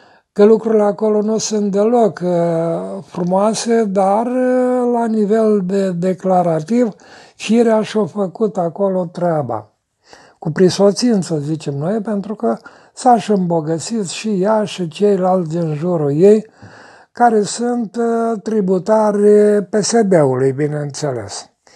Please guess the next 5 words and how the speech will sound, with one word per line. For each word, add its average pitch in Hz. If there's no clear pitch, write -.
Sau 202
câteodată 220
și 214
mă 196
gândesc 185